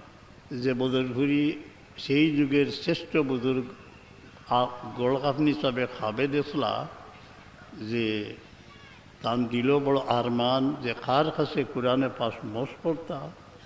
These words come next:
দেখা গেল এক মহফিল, সরবরে কায়নাত সালাম তশরিফ রাখছেন আর সাহাবি, আর তাই আরজ হড্ডা।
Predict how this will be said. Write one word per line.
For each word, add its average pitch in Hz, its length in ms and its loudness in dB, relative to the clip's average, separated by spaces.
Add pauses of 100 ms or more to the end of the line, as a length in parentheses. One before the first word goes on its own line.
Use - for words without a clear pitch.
(180)
দেখা 123 240 2
গেল 135 280 2
এক 127 120 -4
মহফিল, 147 520 -2 (640)
সরবরে 131 460 2
কায়নাত 135 540 2
সালাম 135 300 0
তশরিফ 123 400 -4
রাখছেন 120 380 -2
আর 113 240 -4
সাহাবি, 113 420 -4 (720)
আর 131 180 4 (840)
তাই 131 220 4
আরজ 135 300 4
হড্ডা। 110 520 -4